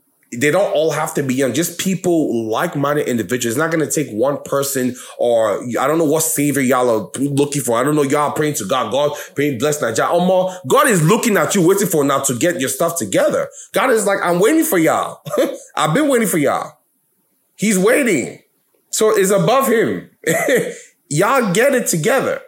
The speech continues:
because God did not bless us with all this oil, all this richness, all this greatness for us to be, be embarrassing ourselves.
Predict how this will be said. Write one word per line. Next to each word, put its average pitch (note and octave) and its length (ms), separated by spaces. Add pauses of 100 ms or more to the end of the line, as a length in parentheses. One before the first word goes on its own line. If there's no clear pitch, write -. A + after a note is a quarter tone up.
(280)
because D#3 280
God F3+ 280
did F3+ 100
not F3+ 300
bless D3+ 320
us E3 100
with C#3 100
all D#3+ 220
this E3 260
oil, D3 380 (240)
all D#3 220
this C#3+ 260
richness, D3+ 360
all F3 200
this E3+ 260
greatness B2 680
for D#3 180
us F#3+ 220
to E3+ 80
be, C#3+ 360 (560)
be D#3+ 140
embarrassing D#3 880
ourselves. - 840